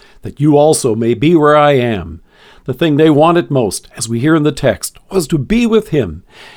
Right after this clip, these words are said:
And our risen Savior has blessed you and me with the same wonderful comfort. In faith, he invites us to trust him as the one who has accomplished our salvation and brought us forgiveness of sins and everlasting life as a gift through faith.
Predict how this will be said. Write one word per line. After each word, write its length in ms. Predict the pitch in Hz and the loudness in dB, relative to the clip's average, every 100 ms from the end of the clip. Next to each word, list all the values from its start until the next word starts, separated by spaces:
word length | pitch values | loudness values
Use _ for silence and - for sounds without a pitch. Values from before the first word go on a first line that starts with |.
| - | -4
And 100 | 131 | 0
our 180 | 220 196 | 2 4
risen 360 | 240 202 208 | 2 2 0
Savior 400 | - 190 143 117 | 2 2 2 0
has 120 | 110 101 | -4 -2
blessed 360 | 139 151 - | 0 0 -2
you 240 | 131 185 202 | -2 2 2
and 100 | 175 | 2
me 180 | 185 | 2
with 140 | 196 147 | 0 -4
the 100 | 113 | -6
same 480 | - 180 190 180 143 | -2 0 2 0 0
wonderful 480 | 156 185 185 180 | 0 2 0 -2
comfort. 460 | 170 135 110 98 - _ - | -2 -2 -4 -6 -12 _ -6
In 100 | 143 | -6
faith, 400 | 117 147 147 135 | -2 0 2 2
he 80 | 135 | 0
invites 400 | 117 131 151 156 | 0 0 0 0
us 140 | 151 | -4
to 120 | - 113 | -4 -10
trust 440 | - 175 180 - | -4 -4 -2 -2
him 180 | 175 156 | -2 0
as 140 | 127 | 0
the 80 | 123 | 0
one 260 | 123 165 170 | 2 2 2
who 80 | |
has 140 | 131 110 | 0 -2
accomplished 600 | 113 - 247 226 117 - | -6 -6 -6 -2 -4 -6
our 220 | 156 220 220 | -6 -2 -2
salvation 840 | 214 208 208 175 196 190 208 202 - - | 0 2 2 2 0 0 -4 -6 -14 -10
and 120 | 127 120 | -4 2
brought 220 | 147 156 | 2 4
us 140 | 151 | 2
forgiveness 560 | - 123 147 165 160 - | 0 -2 0 0 -2 -2
of 140 | 117 | -2
sins 400 | - 165 170 147 | 0 0 2 0
and 180 | 113 113 - | 0 -2 0
everlasting 600 | 190 170 170 - 160 147 | 2 2 2 0 0 2
life 360 | 139 117 - | 2 2 0
as 120 | 120 | -2
a 40 | 127 | -2
gift 340 | 101 135 - | 0 -2 -2
through 240 | - 127 131 | -2 0 0
faith. 420 | - 92 78 | -2 -4 -6